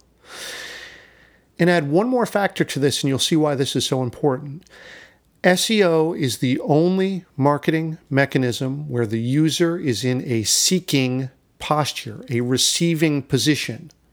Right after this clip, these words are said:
Pinterest and YouTube are maybe exceptions to this. P-, Pinterest is really kind of the only social network where, uh, this might be the case. And I have a whole podcast episode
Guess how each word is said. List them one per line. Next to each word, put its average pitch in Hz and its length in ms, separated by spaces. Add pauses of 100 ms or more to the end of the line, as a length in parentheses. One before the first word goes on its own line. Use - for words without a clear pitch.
(640)
Pinterest 214 460
and 180 120
YouTube 185 440
are 143 100
maybe 190 720
exceptions 180 540
to 190 60
this. 175 160
P-, - 180 (140)
Pinterest 214 460
is 135 120
really 156 280
kind 147 220
of 117 60
the 127 100
only 160 240
social 127 400
network 123 520
where, 117 340 (600)
uh, 120 460
this 123 260
might 147 320
be 131 100
the 110 120
case. 113 360
And 131 80
I 127 40
have 123 100
a 123 60
whole 170 200
podcast 135 580
episode 117 540